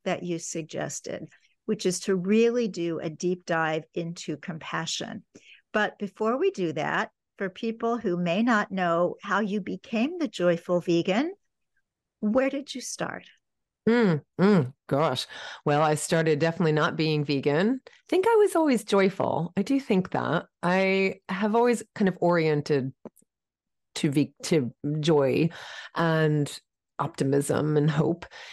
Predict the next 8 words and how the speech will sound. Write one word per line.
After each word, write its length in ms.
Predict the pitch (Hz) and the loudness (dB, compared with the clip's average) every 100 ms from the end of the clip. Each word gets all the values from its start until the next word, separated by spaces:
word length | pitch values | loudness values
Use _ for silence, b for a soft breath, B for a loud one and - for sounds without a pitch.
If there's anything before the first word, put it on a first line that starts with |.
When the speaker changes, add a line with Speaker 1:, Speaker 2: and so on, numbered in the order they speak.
| B - | B -6
Speaker 2:
And, 520 | 175 170 170 170 165 | 0 2 4 4 4
uh, 240 | 175 160 160 | 4 2 2
lucky, 500 | 156 151 156 151 151 - | 0 0 2 2 2 0
lucky 240 | 160 147 | -2 0
for 120 | 147 175 | 0 4
me, 260 | 208 147 | 4 4
because, 640 | 151 160 151 143 - - - | 2 0 0 0 -2 -8 -6
uh, 320 | 147 135 135 | -4 -2 -2